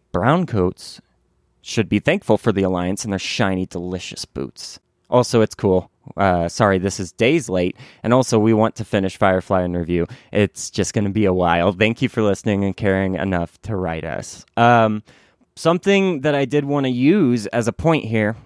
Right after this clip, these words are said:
to follow up on our topic is, yes, everything did kinda take away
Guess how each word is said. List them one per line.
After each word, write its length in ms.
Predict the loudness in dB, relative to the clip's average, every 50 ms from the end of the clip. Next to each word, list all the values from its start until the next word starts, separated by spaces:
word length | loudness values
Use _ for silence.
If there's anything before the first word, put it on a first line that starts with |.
| _ _ -12
to 140 | -8 -8
follow 400 | -8 -4 0 2 2 4 4 2
up 140 | 2 2 0
on 80 | 0 0
our 100 | 0 -2
topic 560 | 0 2 2 2 2 2 0 -2 -2 -2 -6 -6
is, 460 | -4 -2 -2 -2 -2 -4 -6 -10 -14 _ _ _ _ _ _ _ _ _ _ _ _ _ _ _ _ _ _ _ _ _
yes, 480 | 0 2 4 4 4 2 -4 -8 -8 -8 -12 -14 -16 -16 -16 -10 -4
everything 520 | -2 -2 0 0 -2 -2 0 0 0 0
did 300 | 2 2 2 2 2 -2
kinda 280 | -6 -4 -2 -2 -2 -2
take 380 | -4 -6 -6 -4 -2 -2 -2 -2
away 600 | -2 0 0 0 0 0 -2 -4 -6 -10 -12 -16